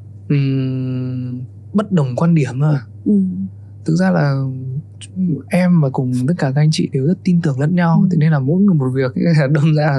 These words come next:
Speaker 1: đến bây giờ rất là trộm vía.
Speaker 2: <laughs> Thôi thì
Speaker 1: Ờ,
Speaker 2: được
Speaker 1: dạ,
Speaker 2: rồi,
Speaker 1: dạ.
Speaker 2: nhưng mà trộm vía lúc đầu là ok đấy, người ta hay nói là đầu xuôi đuôi lọt,
Speaker 1: Dạ.
Speaker 2: đúng không?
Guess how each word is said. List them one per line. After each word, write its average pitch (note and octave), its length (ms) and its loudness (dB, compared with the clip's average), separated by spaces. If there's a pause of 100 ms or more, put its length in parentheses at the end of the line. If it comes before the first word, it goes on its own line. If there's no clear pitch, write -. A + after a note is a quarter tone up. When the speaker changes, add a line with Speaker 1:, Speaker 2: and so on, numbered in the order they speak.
Speaker 1:
đến C#3+ 120 0
bây F3 100 2
giờ C3+ 200 2
rất A3 80 0
là G#3+ 120 2
trộm E3 200 0
vía. C#3+ 180 4 (420)
Speaker 2:
<laughs> - 480 -8
Thôi G#3+ 220 0
thì C3 60 2
Speaker 1:
Ờ, F#3+ 100 0
Speaker 2:
được - 140 -2
Speaker 1:
dạ, F3+ 60 0
Speaker 2:
rồi, F#3 180 2
Speaker 1:
dạ. G3+ 200 0
Speaker 2:
nhưng G3+ 100 0
mà A3 140 0
trộm E3 200 -2
vía F#3 140 0
lúc B3 140 -4
đầu F3+ 140 -2
là D#3 120 -2
ok E3+ 180 -6
đấy, F3+ 240 -2
người A3+ 180 0
ta F#3 80 -2
hay F3 140 -6
nói F3 240 -4
là B3 120 -8
đầu E3+ 160 0
xuôi F#3 240 -2
đuôi F3+ 120 2
lọt, D3+ 220 -2 (440)
Speaker 1:
Dạ. B2+ 80 2
Speaker 2:
đúng F#3 140 2
không? G#3+ 160 2